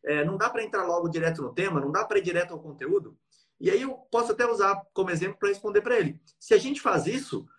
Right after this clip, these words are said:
vocês vão ver que a audiência não segura. Todo mundo vai embora. Porque a rede social, ela não é feita pra gente produzir só conteúdo, conteúdo duro, conteúdo massivo.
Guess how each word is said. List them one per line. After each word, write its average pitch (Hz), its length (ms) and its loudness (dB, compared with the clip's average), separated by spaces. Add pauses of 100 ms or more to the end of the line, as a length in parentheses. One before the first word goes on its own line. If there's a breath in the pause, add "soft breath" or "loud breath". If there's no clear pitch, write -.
vocês 208 180 4
vão 220 120 0
ver 220 80 6
que 240 100 0
a - 20 6
audiência 214 320 2
não 220 80 -4
segura. 190 460 2 (280)
Todo 254 180 2
mundo 254 160 -4
vai 247 100 4
embora. 160 340 2 (440)
Porque 208 420 8 (320)
a 160 80 4
rede 247 240 2
social, 220 480 0
ela 185 140 4
não 226 180 -2
é 320 80 -2
feita 220 480 2
pra 180 140 -2
gente 185 180 0
produzir 170 340 2
só 190 200 -4
conteúdo, 165 580 2
conteúdo 160 380 2
duro, 160 260 10
conteúdo 160 320 2
massivo. 151 560 2